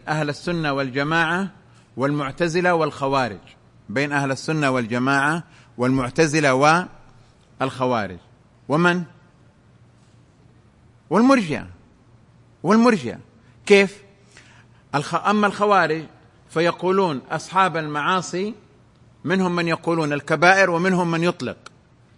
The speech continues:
يعني منهم من ينص على أنهم ي-، يحكمون بأن أصحاب الكبائر خالدين مخلد-، بأن أصحاب الكبائر خالدون في النار،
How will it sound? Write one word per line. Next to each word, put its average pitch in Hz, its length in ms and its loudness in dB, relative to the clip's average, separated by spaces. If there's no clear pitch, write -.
يعني 120 160 -2
منهم 170 300 0
من 156 260 -4
ينص 160 340 0
على 156 280 2
أنهم 175 480 -2
ي-، 135 600 -2
يحكمون 170 500 -2
بأن 160 280 -2
أصحاب 165 460 0
الكبائر 170 500 2
خالدين 165 760 0
مخلد-، 151 580 -2
بأن 156 520 -4
أصحاب 156 600 0
الكبائر 156 460 4
خالدون 156 600 2
في 151 120 -2
النار، 185 280 2